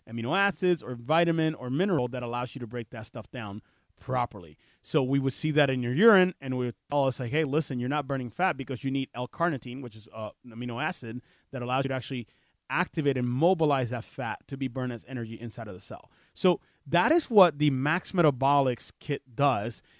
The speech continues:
and that's what we launched that in our office, because I wanna help you not only from the chiropractic standpoint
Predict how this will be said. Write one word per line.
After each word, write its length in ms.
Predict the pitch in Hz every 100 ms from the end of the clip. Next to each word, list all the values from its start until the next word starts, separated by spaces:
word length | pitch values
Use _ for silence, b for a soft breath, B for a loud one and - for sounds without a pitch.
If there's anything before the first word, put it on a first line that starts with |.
| b
and 120 | 127
that's 160 | 139 151
what 80 | 180
we 120 | 160
launched 440 | 127 131 165 -
that 160 | 135 120
in 100 | 113
our 100 | 101
office, 440 | 113 143 - 104
because 320 | 127 127 131 120
I 100 | 147
wanna 320 | 185 175 147
help 280 | 127 147 -
you 100 | 156
not 200 | 139 139
only 240 | 139 185 175
from 160 | 151
the 80 | 131
chiropractic 640 | - 131 123 135 - 123
standpoint 600 | - 147 165 - 120 117